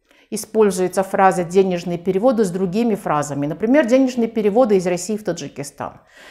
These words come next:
И если ваш материал именно об этом, вы должны использовать эту ключевую фразу полностью. Что любят пользователи и поисковые системы?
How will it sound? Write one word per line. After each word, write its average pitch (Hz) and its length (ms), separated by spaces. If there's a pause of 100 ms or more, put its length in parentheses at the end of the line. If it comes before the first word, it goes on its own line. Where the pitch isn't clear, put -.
(180)
И 208 60
если 294 280
ваш 247 200
материал 233 540
именно 233 380
об 208 300
этом, 240 360
вы 214 120
должны 208 760 (340)
использовать 220 760
эту 226 320
ключевую 214 560
фразу 214 360
полностью. 170 760 (440)
Что - 260
любят 269 320
пользователи 247 640
и 277 140
поисковые 254 600
системы? 196 600